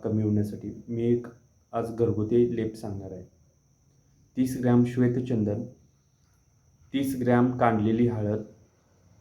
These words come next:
तीस ग्रॅम वेखंड व दहा ग्रॅम जायफळ ह्या सर्वांची पावडर एकत्र करून घ्या. रात्री झोपताना चेहरा प्रथम स्वच्छ धुवून घ्या.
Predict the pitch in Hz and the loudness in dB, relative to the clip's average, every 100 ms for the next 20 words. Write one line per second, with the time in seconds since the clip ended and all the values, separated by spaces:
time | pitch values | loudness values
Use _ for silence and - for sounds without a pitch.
0 | _ _ _ - - 131 127 127 120 120 | _ _ _ -20 -4 2 2 2 0 2
1 | 127 - - _ _ _ _ 113 113 113 | 2 -2 -14 _ _ _ _ 0 0 2
2 | 127 123 107 107 - - 117 120 113 113 | 4 4 4 -2 -8 -14 -2 0 2 2
3 | 117 117 120 127 127 113 123 110 98 107 | 2 2 2 2 0 -6 -2 0 -2 -8
4 | 101 - - _ _ _ 131 131 131 113 | -12 -14 -20 _ _ _ -6 -2 0 2
5 | 120 120 131 123 107 110 117 - - 117 | 2 2 0 2 4 4 2 -2 -8 -6
6 | 113 117 120 117 113 113 107 104 - - | -4 -4 -4 -2 -2 -2 -4 -6 -12 -18
7 | - - _ _ _ _ _ - 123 107 | -18 -18 _ _ _ _ _ -2 2 2
8 | 151 143 127 120 - 110 110 113 123 110 | 2 -2 0 -4 -4 -4 -4 -4 -2 -2
9 | 117 120 117 120 120 - - - - - | -2 -4 -4 -4 -4 -14 -20 -20 -20 -8
10 | 135 127 - 123 117 113 113 101 | -4 -2 0 0 2 2 2 0